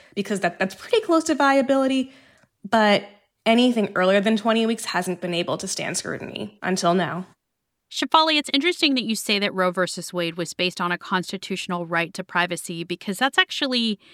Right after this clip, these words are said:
Speaker 2: not specifically enshrined in the Constitution. Like, there's not, like, an amendment that says people have a right to privacy.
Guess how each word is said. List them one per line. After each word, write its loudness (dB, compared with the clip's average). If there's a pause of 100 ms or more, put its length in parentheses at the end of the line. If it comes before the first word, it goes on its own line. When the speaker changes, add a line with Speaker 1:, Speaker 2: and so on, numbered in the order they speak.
(200)
Speaker 2:
not 4
specifically -6
enshrined 2
in -2
the -4
Constitution. -10
Like, -4
there's 0
not, 4
like, 0
an 2
amendment 0
that -10
says -2 (320)
people -2
have 0
a 0
right 0
to -16
privacy. -10